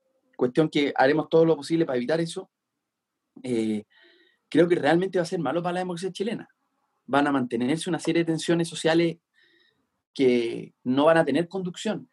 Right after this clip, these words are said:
ni canalización bajo el gobierno de, de Joaquín Lavín. No va a tener ningún tipo de respuesta real, más allá de cuestiones parafernálicas o,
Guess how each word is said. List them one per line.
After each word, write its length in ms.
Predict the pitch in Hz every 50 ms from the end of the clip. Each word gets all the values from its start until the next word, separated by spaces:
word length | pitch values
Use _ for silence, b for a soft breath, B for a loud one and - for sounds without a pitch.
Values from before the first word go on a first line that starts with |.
| _ _
ni 160 | - 131 131
canalización 560 | 143 139 139 135 135 131 123 131 127 160 147
bajo 180 | 147 147 - 160
el 60 | 151
gobierno 380 | 139 147 151 151 151 151 147 147
de, 140 | 147 143 143 -
de 280 | - 143 147 147 143 139
Joaquín 280 | 139 143 139 143 147
Lavín. 280 | 147 147 151 147 135 123
No 100 | 127 135
va 80 | 147 151
a 80 | 151
tener 320 | - 127 123 165 202 - -
ningún 420 | - 139 127 123 123 202 226 220 220
tipo 220 | 233 220 214 226
de 100 | 220 214
respuesta 420 | 190 - - 208 190 - - 208 185
real, 480 | 147 139 143 160 160 135 123 123 127 _ _ _ _
más 180 | 147 151 160
allá 200 | 160 156 156 156
de 160 | 160 160 156 151
cuestiones 560 | 131 127 131 - 156 151 151 151 139 135 131 _ _ _ _ _ _ _ _ _ _ _
parafernálicas 1300 | - 123 123 120 120 - 123 120 127 147 160 165 165 160 156 151 147 143 139 135 - 131 131 127 127 127
o, 40 | 123